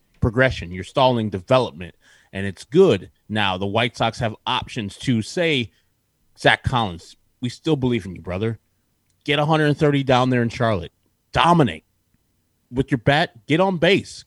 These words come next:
Crush home runs. Feel good about yourselves. And then maybe next year, two thousand twenty-two,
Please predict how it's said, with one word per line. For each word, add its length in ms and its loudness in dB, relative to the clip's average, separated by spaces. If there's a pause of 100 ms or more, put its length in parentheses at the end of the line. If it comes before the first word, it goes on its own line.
Crush 240 0
home 240 2
runs. 400 -2 (480)
Feel 220 -4
good 200 -2
about 300 -4
yourselves. 460 -8 (340)
And 260 0
then 240 2
maybe 320 0
next 400 -4
year, 260 0 (920)
two 100 -4
thousand 300 0
twenty-two, 540 -2